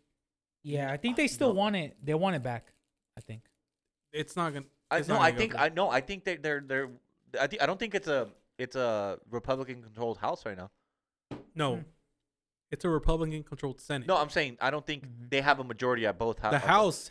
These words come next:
Speaker 3: had, the Democrats have the House. The
Speaker 2: But they're
Speaker 3: Senate
Speaker 2: split, though.
Speaker 3: has
Speaker 2: They're
Speaker 3: the
Speaker 2: split, though.
Speaker 3: Republicans.
Speaker 2: They're split. It's half Democrat, half, well, one of 'em has the House and one of 'em has the Senate.
Speaker 3: Correct.
Speaker 1: I don't know what the
Speaker 2: Right.
Speaker 1: fuck the House does.
Speaker 2: One
Speaker 3: In
Speaker 2: of 'em pro-,
Speaker 3: general,
Speaker 2: one
Speaker 3: in
Speaker 2: of 'em
Speaker 3: general, both
Speaker 2: yeah.
Speaker 3: of 'em together is, is, makes up Congress.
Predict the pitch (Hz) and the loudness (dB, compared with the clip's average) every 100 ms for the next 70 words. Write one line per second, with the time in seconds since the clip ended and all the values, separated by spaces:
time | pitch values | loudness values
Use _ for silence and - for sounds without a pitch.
0 | - 151 147 143 151 143 160 202 165 143 | -2 0 0 -2 -4 0 2 2 0 -4
1 | 131 143 135 127 131 123 - - _ _ | -4 -6 -6 -6 -4 -6 -8 -20 _ _
2 | 131 170 175 170 170 - 147 143 135 139 | 0 4 6 8 8 10 8 6 2 2
3 | 202 143 87 - 123 - - 165 123 - | 2 2 -2 -6 -6 -6 0 0 0 -8
4 | - _ - 135 147 - 135 - 120 117 | -16 _ 2 6 6 4 -2 2 4 4
5 | 117 - 123 123 139 180 175 165 156 139 | 2 -2 -6 2 4 4 4 4 4 2
6 | - 131 127 127 123 120 117 123 117 113 | -10 -4 -4 2 0 0 -6 -8 -4 -6
7 | 104 104 90 - - 98 - 156 180 311 | -6 -8 -8 -8 -8 -8 -2 2 2 4
8 | 330 190 240 247 - 151 - 127 127 117 | 2 4 0 -2 -6 -6 -10 -10 -10 -12
9 | 117 117 113 - _ _ _ _ _ _ | -12 -14 -14 -18 _ _ _ _ _ _
10 | _ _ - - 202 208 226 226 180 170 | _ _ 2 6 10 10 10 8 6 6
11 | 180 220 220 160 185 185 175 160 143 151 | 8 8 6 6 2 2 0 0 0 2
12 | 139 123 113 _ 131 - 143 131 139 - | 2 -2 -8 _ -16 -10 -8 -6 -8 -10
13 | 123 110 110 | -12 -12 -20